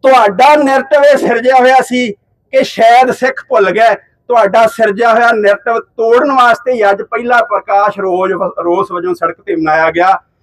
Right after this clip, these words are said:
ਹੁਣ ਤੁਸੀਂ ਦੇਖਣਾ ਆ ਕਿ ਚੌਦਾਂ ਅਕਤੂਬਰ ਤੋਂ ਪਹਿਲਾਂ, ਪਹਿਲਾਂ ਇਸ ਗੱਲ ਨੂੰ, ਨਗੂਣੀਆਂ ਮੰਗਾਂ ਨੂੰ ਮੰਨ ਲੈਣਾ ਆ, ਕਰ ਲੈਣਾ ਆ। ਜੇ ਨਹੀਂ ਕਰਦੇ ਤੇ ਫੇਰ ਜਿਹੜੀ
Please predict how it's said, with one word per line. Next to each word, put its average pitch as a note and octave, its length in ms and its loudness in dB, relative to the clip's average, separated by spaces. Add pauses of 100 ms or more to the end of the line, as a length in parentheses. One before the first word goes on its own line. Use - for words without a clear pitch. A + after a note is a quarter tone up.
(260)
ਹੁਣ C4+ 200 2
ਤੁਸੀਂ C#4+ 420 -2
ਦੇਖਣਾ B3+ 360 -2
ਆ C#4 300 2 (320)
ਕਿ A3+ 100 -4
ਚੌਦਾਂ A#3 460 0
ਅਕਤੂਬਰ A#3 440 -6
ਤੋਂ A#3 180 -6
ਪਹਿਲਾਂ, B3+ 360 0
ਪਹਿਲਾਂ A#3 300 -2
ਇਸ A3 300 -4
ਗੱਲ G3 180 0
ਨੂੰ, A3+ 300 -2 (380)
ਨਗੂਣੀਆਂ A3 540 0
ਮੰਗਾਂ A3 360 0
ਨੂੰ A#3+ 120 -4 (220)
ਮੰਨ F3+ 240 0
ਲੈਣਾ A#3 200 2
ਆ, C4 260 2 (380)
ਕਰ G3+ 180 2
ਲੈਣਾ B3 260 0
ਆ। C#4 320 2 (460)
ਜੇ A3 400 2
ਨਹੀਂ C#4 320 0
ਕਰਦੇ C#4 480 2 (480)
ਤੇ A#3+ 140 -2
ਫੇਰ A3+ 380 0
ਜਿਹੜੀ B3+ 260 -2